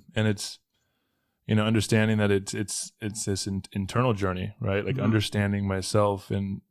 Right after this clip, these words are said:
Speaker 1: I've done a lot of reflection, like I've talked about. It's, you know, one of the foundational stories of why I made it so far in football is because I wanted my dad to be proud of me.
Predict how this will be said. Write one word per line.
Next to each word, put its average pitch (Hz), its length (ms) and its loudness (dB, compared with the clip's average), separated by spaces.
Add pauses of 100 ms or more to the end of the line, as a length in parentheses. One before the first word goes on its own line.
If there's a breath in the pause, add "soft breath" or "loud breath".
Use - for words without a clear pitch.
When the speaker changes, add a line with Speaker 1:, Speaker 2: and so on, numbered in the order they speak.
Speaker 1:
I've 101 120 -2
done 107 120 2
a 101 40 0
lot 98 160 4
of 95 60 2
reflection, 101 460 0
like 98 140 -2
I've 101 120 -2
talked 101 260 0
about. 101 340 2
It's, - 320 -4 (1300)
you 120 120 4
know, 104 160 2 (160)
one 113 160 4
of 117 80 2
the 107 100 4
foundational 101 640 4
stories 101 540 2
of 95 480 0 (340)
why 101 480 4
I 95 140 0
made 95 220 0
it 92 120 -2
so 98 160 0
far 92 440 2
in 92 120 -4
football 92 720 0 (180)
is 95 180 -4
because 98 640 -2 (920)
I 104 80 -2
wanted 98 320 0
my 92 300 -4 (200)
dad 95 400 -2
to - 80 -12
be 90 160 -4
proud 95 280 -2
of 90 80 -6
me. 67 160 -12